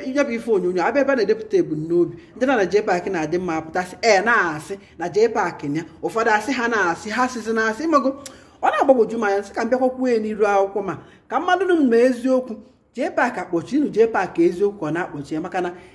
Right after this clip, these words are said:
ị na-anya n'iru akwụkwọ nke ikpeazụ, ọtụtụ ndị mmadụ na-eme ife onyonyo gbasara ya, sị na-eji ya. Ụfọdụ asị na-ejiri ya. Ụfọ-, ọ-, ọhụhụ anyị na-asị na-eji ya, onye ọbụla na-asị,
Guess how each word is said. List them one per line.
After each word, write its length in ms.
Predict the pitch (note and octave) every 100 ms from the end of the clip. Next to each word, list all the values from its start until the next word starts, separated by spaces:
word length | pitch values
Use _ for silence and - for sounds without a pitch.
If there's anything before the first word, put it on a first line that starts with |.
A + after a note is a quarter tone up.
| _
ị 100 | D4+
na-anya 240 | E4 D#4 C4
n'iru 180 | B3 A#3+
akwụkwọ 260 | A#3 A3+ G3+
nke 160 | E3+ F#3+
ikpeazụ, 320 | F3+ F3 -
ọtụtụ 200 | A3 A#3
ndị 100 | B3
mmadụ 240 | A#3 G#3 F3
na-eme 240 | D#3 E3
ife 180 | F#3 -
onyonyo 340 | F3 D3+ E3
gbasara 400 | D#3 C#3+ - D#3+
ya, 100 | D#3+
sị 120 | D#3 F#3+
na-eji 440 | F#3 D3+ B2+ C#3
ya. 60 | D3 - - - -
Ụfọdụ 240 | C#3+ F#3 F#3
asị 260 | F3+ -
na-ejiri 460 | G3 F3 F3 D3 B2+
ya. 100 | D3+ - - -
Ụfọ-, 340 | D#3 A3 B3+ B3+
ọ-, 220 | A#3+ A#3
ọhụhụ 300 | A#3 B3+ D4+
anyị 120 | D4
na-asị 260 | C#4 A#3 A#3
na-eji 300 | G3+ F3+ E3
ya, 40 | D3+
onye 140 | A3
ọbụla 180 | A3 G3+
na-asị, 320 | F3 E3 -